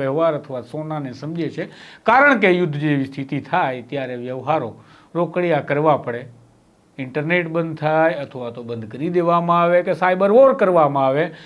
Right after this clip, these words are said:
તો આ દેશની તમામ અર્થતંત્રની ઘોર ખોદાઈ જાય. માટે તમામ દેશો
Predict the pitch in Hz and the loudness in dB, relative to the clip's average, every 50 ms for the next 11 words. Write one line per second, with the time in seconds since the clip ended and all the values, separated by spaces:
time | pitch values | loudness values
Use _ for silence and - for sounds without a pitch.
0 | - - - - 156 143 143 143 156 175 180 170 170 156 143 135 113 - 147 160 | -20 -12 -4 0 2 2 2 2 0 0 -2 -2 -4 -6 -8 -6 -6 -6 -2 2
1 | 175 185 190 185 185 196 - 165 151 147 - 147 - 160 156 160 151 - 143 135 | 4 6 6 4 2 0 -2 -6 -6 -6 -8 -12 -8 -8 -8 -8 -6 -8 -10 -10
2 | 127 127 139 143 139 - 139 151 170 160 156 - - 151 151 175 180 170 160 139 | -8 -10 -10 -10 -6 -2 0 0 2 0 0 -2 -2 0 4 4 4 4 4 2
3 | 127 123 120 117 - - - - _ - 143 156 160 156 160 160 160 175 185 175 | 0 -2 -4 -6 -10 -18 -20 -20 _ -2 2 4 4 4 4 2 0 0 -2 -4
4 | - 156 147 147 147 143 143 139 135 151 156 156 - 139 | -6 -4 -2 0 0 -2 -2 -2 -2 -2 -4 -4 -6 -10